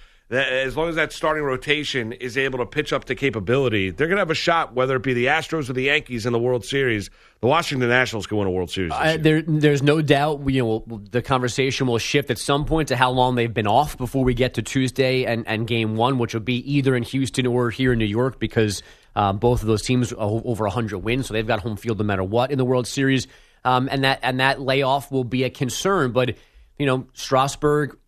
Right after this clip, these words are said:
Speaker 2: and Scherzer pitching games one and two, I, I think is a quick way to get away from that rust and get right back in rhythm, because those two guys are locked in right now.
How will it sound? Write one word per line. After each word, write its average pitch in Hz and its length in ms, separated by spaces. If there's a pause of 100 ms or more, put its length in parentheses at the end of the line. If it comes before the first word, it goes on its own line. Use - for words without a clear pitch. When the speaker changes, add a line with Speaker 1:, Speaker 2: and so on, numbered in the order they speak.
(280)
Speaker 2:
and 113 420
Scherzer 139 520
pitching 131 640 (200)
games 127 320
one 120 260
and 120 160
two, 156 460 (440)
I, - 80 (120)
I 127 80
think 143 240
is 131 100
a 123 40
quick - 320
way 135 200
to 127 100
get 131 220
away 120 240
from 127 180
that 113 240
rust 127 320
and 123 140
get 110 180
right 120 180
back 117 260
in 113 140
rhythm, 120 260
because 120 300
those 127 220
two 131 180
guys 123 300
are 110 60
locked 107 340
in 131 160
right 110 220
now. 95 300